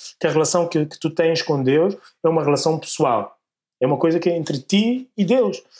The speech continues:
não é? Não, não, que, que não se baseia, ahm, não se baseia num, num, num, num grupo de regras e tudo mais. Porque imagina, eu, eu,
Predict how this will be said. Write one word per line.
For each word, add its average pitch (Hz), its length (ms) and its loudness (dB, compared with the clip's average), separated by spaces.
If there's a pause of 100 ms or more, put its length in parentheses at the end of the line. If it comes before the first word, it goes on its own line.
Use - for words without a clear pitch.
(200)
não 143 80 2
é? 233 120 4
Não, 202 140 0
não, 175 280 -2
que, 185 260 -2
que - 100 -4
não 196 160 2
se 185 160 -4
baseia, 170 720 2 (540)
ahm, 120 760 0 (880)
não 151 120 2
se 147 100 -6
baseia 165 400 2
num, 170 180 0 (320)
num, 160 280 0
num, 139 400 -2 (360)
num 151 200 0
grupo 147 240 0
de 139 120 0
regras 131 600 2
e 110 80 -4
tudo 127 180 -4
mais. 127 260 2
Porque - 140 -10
imagina, 131 340 0 (440)
eu, 185 60 0
eu, - 680 -4